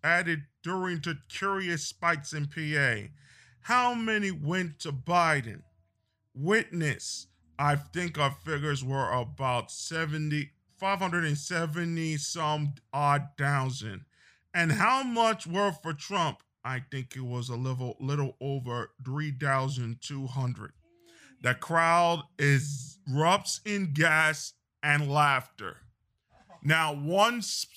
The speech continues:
side of the laughter, I believe, is, is that, okay, he really did have that many people, Biden, as I'm, I'm saying this,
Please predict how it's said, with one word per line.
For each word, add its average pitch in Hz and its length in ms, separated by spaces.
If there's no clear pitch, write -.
side 165 580
of 143 200
the 143 100
laughter, 147 720
I 170 240
believe, 151 640
is, 147 360
is 135 220
that, 127 400
okay, 151 760
he 220 240
really 190 400
did 151 320
have 143 480
that 139 200
many 131 360
people, 123 600
Biden, 131 640
as 127 240
I'm, 127 300
I'm 127 100
saying 131 680
this, 120 340